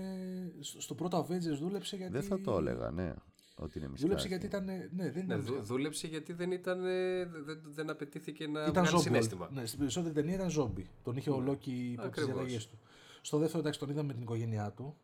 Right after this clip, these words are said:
Speaker 3: Ναι.
Speaker 1: Οκ. Ε, στο Civil War, παιδί μου, ήταν αυτό. Ναι, μην τον βάζεις, ρε παιδί μου, μέσα από τέτοια, στη διαδικασία, σαν δεν το έχει ο άνθρωπος.
Speaker 2: Δεν ξέρω αν είναι θέμα ηθοποιού μόνο. Δηλαδή,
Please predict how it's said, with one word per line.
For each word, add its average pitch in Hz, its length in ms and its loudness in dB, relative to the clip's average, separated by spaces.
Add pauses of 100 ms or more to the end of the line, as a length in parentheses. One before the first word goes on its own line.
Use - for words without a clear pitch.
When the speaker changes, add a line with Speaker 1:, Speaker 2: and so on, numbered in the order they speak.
(360)
Speaker 3:
Ναι. 90 480 -10 (360)
Speaker 1:
Οκ. 110 220 -10 (1160)
Ε, 185 640 -4 (1000)
στο 120 300 -2
Civil 123 460 -2
War, 123 80 -4
παιδί 120 160 -4
μου, 147 100 -2
ήταν 147 180 -2
αυτό. 131 200 -8 (840)
Ναι, 175 200 -4
μην 208 120 -6
τον 240 180 -2
βάζεις, 131 400 0
ρε 101 60 -4
παιδί 98 200 -8
μου, 101 120 -6
μέσα 104 200 -6
από 107 120 -8
τέτοια, 98 640 -12
στη 90 160 -14
διαδικασία, 101 460 -6
σαν 107 200 -2
δεν 101 140 -4
το 98 100 -6
έχει 92 140 -8
ο 98 60 -6
άνθρωπος. 92 400 -10 (240)
Speaker 2:
Δεν 110 200 0
ξέρω 226 260 -4
αν 220 100 -4
είναι 180 120 -2
θέμα 107 260 0
ηθοποιού 82 420 0
μόνο. 64 300 -2
Δηλαδή, 80 300 2